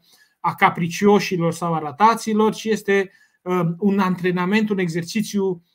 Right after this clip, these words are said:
uh, spiritual și cultural de mare necesitate în societatea de astăzi,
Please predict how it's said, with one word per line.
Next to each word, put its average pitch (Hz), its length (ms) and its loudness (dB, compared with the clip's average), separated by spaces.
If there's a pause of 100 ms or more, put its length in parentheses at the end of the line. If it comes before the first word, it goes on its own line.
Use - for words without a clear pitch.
(180)
uh, 170 180 -6
spiritual 202 1000 2
și 185 560 -8
cultural 190 720 0
de 180 120 0
mare 190 440 0
necesitate 170 800 -8
în 156 60 -10
societatea 147 600 -14
de 139 100 -12
astăzi, 165 420 -8